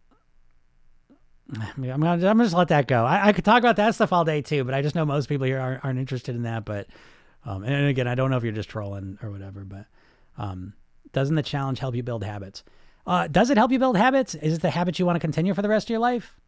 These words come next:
Do you wanna work out every day, forty-five minutes every day for the rest of your life? Do you wanna drink four liters or whatever the, the other things? Again, i-, if it is, great. Okay. Um, but if it's just, if it's just some extreme, listen, I've done, I've done P ninety X, I've done those challenges, I've done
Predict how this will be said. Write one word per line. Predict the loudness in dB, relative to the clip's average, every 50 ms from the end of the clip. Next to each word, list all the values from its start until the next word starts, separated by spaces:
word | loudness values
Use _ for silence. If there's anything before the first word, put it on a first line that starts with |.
| _ -4
Do | -2
you | 0
wanna | 0 0
work | 0 0 0 0 0
out | 0 2
every | 2 0 0 -2 -2
day, | -2 -2 -2 -4
forty-five | -2 -2 -4 -2 -2 -2 -2
minutes | -2 -2 -4 -4 -4
every | -4 -2
day | -2 -2 -4
for | -4
the | -2 -2
rest | -2 -2 -2
of |
your | -2 -2
life? | -2 0 -2 -2 -4 -6 -6
Do | -6
you | -4
wanna | -4 -4 -4
drink | -4 -6 -6
four | -8 -10 -10 -8 -6 -4
liters | -4 -4 -4 -4 -4 -4
or | -4 -4
whatever | -4 -4 -4 -4 -4 -4
the, | -4 -4 -4 -6 -8 _ _ _ _ _ _ _ _ _ _ -8
the | -6 -4
other | -4 -4
things? | -4 -4 -6 -6 -6 -8 -10 -16 -20 -20 -10 -4
Again, | -4 0 2 2 2 2
i-, |
if | 2 0 2 2 2
it | 4 4
is, | 4 4 2 2 0 -2
great. | -2 -2 0 0 -2 -4 -6 -10 _ _ -20 -20 -18 -12 -12
Okay. | -8 -6 -6 -6 -6 -8 -10 -14 -20 -20 -20 -20 _ -10
Um, | -6 -4 -2 -2 -2 -2 -4 -6 -10 _ _ _ -10
but | -4 -2 -2 -2 -2 -6 -10 _ _ _ _ _ -20 -12 -2
if | -2 0 0 0
it's | -4 -4
just, | 0 0 0 0 0 -4 -12 -20 _ -20 -14 -4
if | -2 0
it's | 0 2 2
just | 0 0 2
some | 0 0
extreme, | 0 -2 -4 -4 -4 -4 -4 -4 -8 -10 -2
listen, | -2 0 2 2
I've | 2 2 4
done, | 4 4 4
I've | 4 2 2
done | 2 0 0
P | 0 0 0
ninety | 0 0 0 2 2
X, | 2 2 0 0 -2 -6
I've | -4 -2
done | 0 2 2
those | 2 2 2
challenges, | 2 0 0 0 -2 -2 -2
I've | 0
done | 2 2 2 2 0